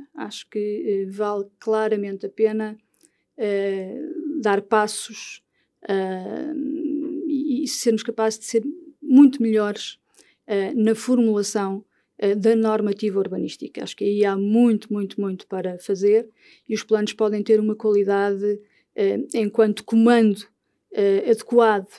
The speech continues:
a, a uma transformação virtuosa do território, muitíssimo maior do que, do que aquela que vem tendo. Mas deixe-me dizer-lhe uma coisa. Os planos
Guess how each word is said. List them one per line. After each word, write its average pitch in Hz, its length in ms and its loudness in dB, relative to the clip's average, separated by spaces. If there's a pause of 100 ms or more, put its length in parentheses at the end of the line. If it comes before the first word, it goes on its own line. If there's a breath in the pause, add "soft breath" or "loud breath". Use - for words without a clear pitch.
(240)
a, 202 340 -4
a 214 60 -4
uma 208 220 -2
transformação 233 760 2
virtuosa 202 540 0
do 196 80 -2
território, 202 520 0 (480 loud breath)
muitíssimo 220 600 2
maior 202 320 0
do 196 120 -2
que, 196 360 -2
do 190 100 -2
que 196 120 -4
aquela 190 320 0
que 185 380 -4 (300 soft breath)
vem 190 300 -2
tendo. - 360 -6 (580)
Mas 226 140 4
deixe-me 277 220 6
dizer-lhe 269 160 4
uma 277 100 6
coisa. 190 380 2 (960)
Os 302 180 4
planos 214 560 0